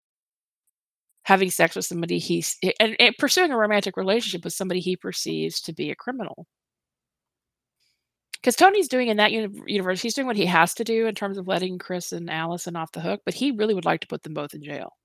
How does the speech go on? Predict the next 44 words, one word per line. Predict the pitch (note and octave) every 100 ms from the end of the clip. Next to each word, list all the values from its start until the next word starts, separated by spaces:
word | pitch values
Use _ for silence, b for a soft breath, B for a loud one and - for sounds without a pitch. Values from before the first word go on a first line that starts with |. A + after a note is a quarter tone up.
| -
That's | F#3+
what | A3
he | F#3
wants | D#3+ D#3 D3+ -
to | -
do. | - - B B B
So | - B3 B B -
I | C4 D4+
was | C#4 -
just | - -
felt | G#3 -
so | - A#3+
off | - - G#3+ - - - - _ _ b b b b
that | G#3
I | G#3
didn't | A3+ G3
know | F#3
what | -
to | F3
do | G3+
with | A3 E3+
myself. | - - - - - -
And | F#3 F#3 -
when | F#3+ G3
I | F#3+
went | G3
back | F#3 F#3
and |
read | E3+ D#3+
it |
later, | - A#3 F#3
I |
was | F3
like, | F3+
"This | - C#4+
is | F4
actually | C#4+ - G#3+
a |
really | G3 G3
easy | F#3+ F3 F3
fix," | - B3 -
'cause | F3+
I | F3+
have | F#3 G#3 G3+ F#3+